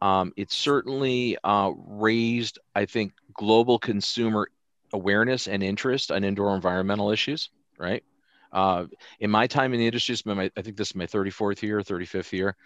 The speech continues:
I lose track now, I'm getting delirious. But, um, I, it's, uh, you know, it's one of those things where it never really was – in, directly in, in everybody's, uh, mind, I think, i-, from a consumer standpoint. I'm taking it down to,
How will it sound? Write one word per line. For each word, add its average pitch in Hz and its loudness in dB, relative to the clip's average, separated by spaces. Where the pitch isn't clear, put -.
I 87 -14
lose 90 -6
track 90 0
now, 82 -6
I'm 80 -8
getting 82 -8
delirious. 85 -6
But, 87 -2
um, 87 -2
I, 90 0
it's, - -4
uh, 107 -2
you 135 0
know, 123 6
it's - 0
one 160 6
of 151 4
those 127 2
things 139 -2
where 110 4
it 143 2
never 185 6
really 131 2
was – 107 4
in, 107 0
directly 117 2
in, 101 0
in 104 -2
everybody's, 104 0
uh, 90 4
mind, 87 -2
I 87 -8
think, 82 -6
i-, 104 -12
from 131 -6
a 117 -4
consumer 110 -2
standpoint. 85 -6
I'm - -12
taking 98 -6
it 90 -4
down 92 -2
to, 87 -4